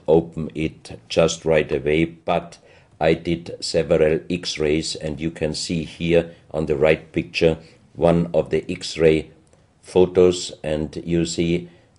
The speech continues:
that inside the closed statue already the round ball, the chrome steel ball, was existing." On this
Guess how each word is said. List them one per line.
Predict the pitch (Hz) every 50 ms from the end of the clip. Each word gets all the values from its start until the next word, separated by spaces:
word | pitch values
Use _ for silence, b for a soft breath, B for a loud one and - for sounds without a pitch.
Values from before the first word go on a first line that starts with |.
| _
that | - 82 82 80 - - -
inside | - 90 92 92 87 - - 82 78 78 80 82 - - - -
the | - 82
closed | - - - - 85 82 85 85 85 85 - - - -
statue | - - - - 80 78 78 - - 87 80 80 76
already | - 76 78 76 73 71 78 78 76 71 80 80
the | - - - 78 69
round | 67 73 71 76 78 82 80 - -
ball, | - 76 71 73 78 76 76 73 - -
the | - 76 73 73 76 73 - - _ _ _ - -
chrome | - - 85 80 80 80 82 -
steel | - - - - 85 80 78 78 71
ball, | 62 - 73 71 76 78 73 B B B B B B B B -
was | 78 82 80 - - -
existing." | 82 - - - 95 - - - - 80 73 71 - - b b b b b b b b b -
On | 76 78 78 71
this | 101 104 107 - - - b